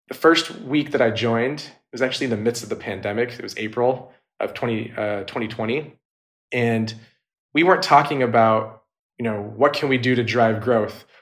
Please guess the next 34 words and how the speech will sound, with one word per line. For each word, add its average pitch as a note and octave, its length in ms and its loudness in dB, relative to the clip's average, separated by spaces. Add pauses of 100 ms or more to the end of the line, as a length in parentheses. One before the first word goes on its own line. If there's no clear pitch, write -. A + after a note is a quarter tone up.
(100)
Or, B2 160 4
like, A2+ 320 2
is A#2+ 140 -2
this C3+ 160 0
the A#2+ 60 -6
time B2+ 180 0
where A#2+ 100 2
more A#2+ 200 2
people B2+ 260 -2
are A#2 100 4
on G#2+ 320 0
the - 60 -12
platform? A2 560 0 (400)
The, A#2+ 240 2
uh, A#2 220 4
interim C3+ 360 -2
C A#2+ 220 -2
E A#2+ 60 4
O B2+ 80 6
at C3+ 80 2
the A#2 80 -4
time, A2 520 -2 (400)
every C#3 220 4
morning C3+ 320 4
when A#2+ 100 0
we A#2+ 80 2
had A#2+ 160 2
an A2+ 100 0
executive A2+ 540 -2
stand-up A2+ 380 -4
meeting, A#2 240 -2
the A#2 80 0
question A#2+ 400 -2
was, A2 400 -2